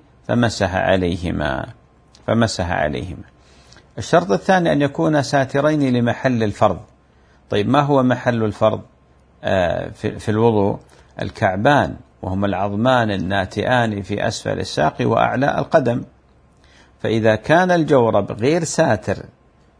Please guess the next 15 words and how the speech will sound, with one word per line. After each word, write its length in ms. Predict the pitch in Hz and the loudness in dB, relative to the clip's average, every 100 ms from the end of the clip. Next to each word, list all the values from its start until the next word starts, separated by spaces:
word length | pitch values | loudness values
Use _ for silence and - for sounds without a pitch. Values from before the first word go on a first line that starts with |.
| - | -8
لمحل 600 | 104 107 104 - 165 135 | -2 0 0 2 2 2
الفرض 420 | 110 - 110 104 | 0 2 2 2
ما 180 | 113 175 | -2 0
يجوز 280 | 214 269 160 | 0 -2 -2
المسح 340 | 151 135 - | 0 -2 -2
عليه، 320 | 90 90 - _ _ _ - | -4 -4 -8 _ _ _ -2
هذا 160 | 107 110 | 2 4
تنبيه 460 | 120 123 160 156 | 4 4 4 2
لإخواني 540 | 110 110 - 131 117 104 | 2 0 0 0 2 2
وأخواتي 800 | 98 - 113 131 123 127 139 - _ _ _ _ - | 0 2 4 6 4 0 -4 -6 _ _ _ _ -6
الذين، 500 | 110 110 117 117 113 110 110 - _ _ _ _ _ | -2 0 2 2 4 4 4 0 _ _ _ _ _
آه، 560 | 143 104 92 90 92 90 | 0 2 4 2 0 -2
يلبسون 640 | 113 113 113 107 147 139 | 0 0 -2 -2 0 2
الجوارب 600 | 120 104 127 156 160 143 | 2 4 4 6 4 2
ال-، 260 | 131 117 | 0 0